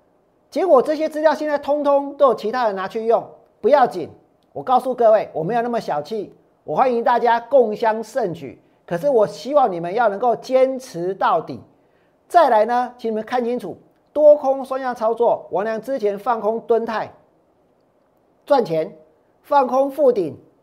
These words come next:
赚钱，放空点讯呢？放空点讯呢？我先跟大家说，这一次如果转折来了，跌升也反弹了，I C设计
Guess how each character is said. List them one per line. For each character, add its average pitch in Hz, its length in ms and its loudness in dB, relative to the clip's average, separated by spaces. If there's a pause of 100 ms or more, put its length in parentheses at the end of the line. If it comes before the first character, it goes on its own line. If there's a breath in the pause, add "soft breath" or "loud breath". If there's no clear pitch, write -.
(140)
赚 285 260 4
钱， 156 360 -6 (380)
放 285 180 0
空 285 200 -2
点 190 240 0
讯 240 240 -6
呢？ 220 220 -6 (640)
放 294 180 2
空 294 160 -2
点 202 260 0
讯 269 200 -6
呢？ 233 200 -10 (440 soft breath)
我 170 120 -6
先 247 200 -2
跟 247 140 2
大 247 120 4
家 233 140 2
说， 226 380 0 (1120)
这 339 260 4
一 339 40 0
次 320 300 0
如 208 100 0
果 294 120 8
转 226 280 -2
折 196 180 0
来 151 180 -2
了， 151 180 -4 (420)
跌 214 200 6
升 277 180 2
也 240 120 2
反 180 260 -2
弹 147 180 -6
了 147 160 -6 (200)
，I 285 180 0
C 285 180 -6
设 277 200 0
计 247 280 -8